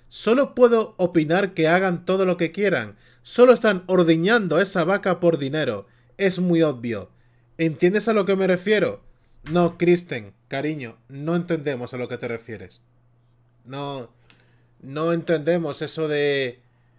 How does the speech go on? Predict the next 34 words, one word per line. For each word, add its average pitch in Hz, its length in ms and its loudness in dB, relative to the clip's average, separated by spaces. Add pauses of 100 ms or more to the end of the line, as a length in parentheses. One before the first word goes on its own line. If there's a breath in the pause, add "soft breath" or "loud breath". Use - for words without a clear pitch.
(240)
una 160 260 -6
película 160 720 -2
está 143 300 -6
hecha 165 240 -4
para 147 160 -2
hacer 156 240 -6
dinero. 151 500 -4 (960 soft breath)
Guau, 113 560 -8
nah, 98 1300 -12
nah, 120 520 -4
hombre, 123 240 -8
no, 120 280 -8
no, 113 220 -10
no. 110 240 -12 (220 soft breath)
Las 143 200 -6
que 147 80 -8
quieren 180 200 2
hacer 277 180 -2
dinero 220 340 2
son 180 220 -4
las 277 200 -2
O 156 180 -4
N 262 120 0
Gs, 196 400 -2
por 135 220 -6
Dios, 175 380 -2 (320 loud breath)
que 180 100 0
nos 175 120 -2
tienen 233 220 2
a 220 80 2
todos 240 240 4
engañados. 185 600 -2
Quieren 233 300 -2
que 208 300 0